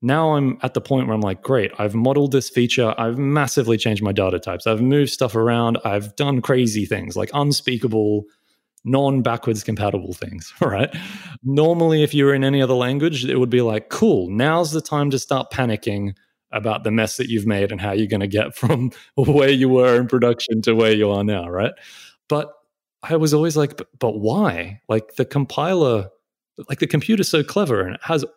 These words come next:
all this rich information about, like, the types that I've deployed already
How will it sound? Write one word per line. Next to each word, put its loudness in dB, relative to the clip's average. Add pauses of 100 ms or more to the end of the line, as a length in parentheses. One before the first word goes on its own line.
(120)
all 4
this 0
rich 0
information -2
about, -2
like, -8
the -2
types -4
that 2
I've 2
deployed 0
already 2